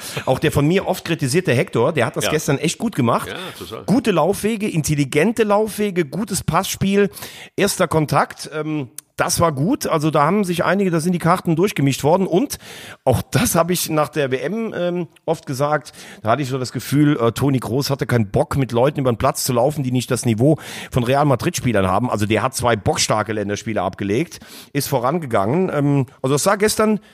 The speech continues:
Speaker 1: nicht schlecht aus, muss ich sagen.
Speaker 2: Serge Gnabry hat gesagt, „Hier spiele ich vorne und das macht mir viel Spaß. Ich finde es langsam nervig, immer von einem Umbruch zu sprechen. Unsere Leistungen sind sehr, sehr gut. Wir zeigen sehr, sehr guten Fußball.“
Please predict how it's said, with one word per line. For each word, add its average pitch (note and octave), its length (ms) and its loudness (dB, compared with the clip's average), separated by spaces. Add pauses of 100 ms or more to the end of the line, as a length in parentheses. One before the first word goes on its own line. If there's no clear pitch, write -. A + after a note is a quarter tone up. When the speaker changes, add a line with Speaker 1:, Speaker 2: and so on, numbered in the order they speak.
(180)
Speaker 1:
nicht F#3+ 180 4
schlecht B2 300 2
aus, E2+ 180 -6
muss E2+ 160 -8
ich D#2+ 80 -10
sagen. D2+ 280 -6 (300)
Speaker 2:
Serge C#3 320 0
Gnabry B2 260 0
hat C3 120 0
gesagt, G#2+ 340 -2
„Hier C#3+ 220 -2
spiele A2+ 300 -4
ich G2 240 -10
vorne C3 580 0
und G2+ 220 -6
das A#2+ 180 0
macht A2 200 0
mir F#2 100 0
viel F2+ 180 -10
Spaß. - 480 -2
Ich B2 140 -10
finde G#2+ 180 0
es F#2 60 -6
langsam G2 360 0
nervig, G2+ 380 -4
immer A2+ 180 0
von G#2+ 180 -4
einem F#2 300 -4
Umbruch D3 540 2
zu - 160 -8
sprechen. F#2 400 -6
Unsere G2+ 220 -4
Leistungen G#2 400 0
sind F2+ 200 -4
sehr, B2+ 280 2
sehr G#2 160 0
gut. C3 260 -2
Wir G2+ 100 -2
zeigen F#2+ 320 -2
sehr, A#2 220 2
sehr A2+ 160 0
guten A2 240 -8
Fußball.“ - 520 -10